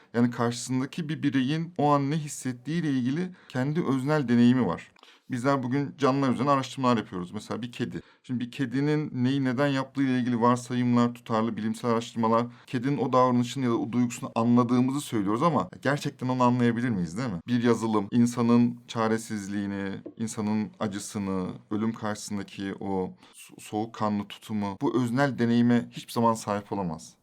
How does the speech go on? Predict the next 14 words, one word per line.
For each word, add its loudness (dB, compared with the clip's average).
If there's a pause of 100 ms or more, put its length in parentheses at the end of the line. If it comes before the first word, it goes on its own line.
Buradan 2
bakınca -4
da 0
aslında -4
hani -2
o -4
anlamak 4
dediğim -4
felsefi -6
bu -14
konuşmalar -4
hani -2
bir 0
fel-, -6